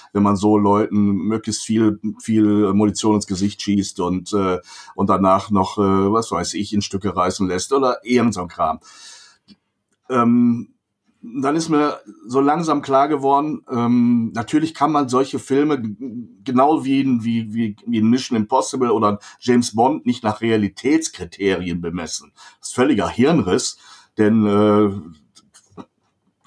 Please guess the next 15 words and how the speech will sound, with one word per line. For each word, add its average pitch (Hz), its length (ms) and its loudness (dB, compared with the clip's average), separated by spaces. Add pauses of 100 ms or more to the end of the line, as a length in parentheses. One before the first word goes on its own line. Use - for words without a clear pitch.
(140)
Actionfilme 117 560 0
funktionieren 113 560 2
nicht 107 140 -2
wie 90 200 -2
die 87 80 -6
Realität. 82 720 -8 (260)
Und - 340 -2 (460)
ich, - 380 -10
ich - 160 -8
kann 175 160 0
es 175 200 0
sehr, 208 280 2
sehr 165 240 0
gut 170 320 -4
würdigen 208 760 0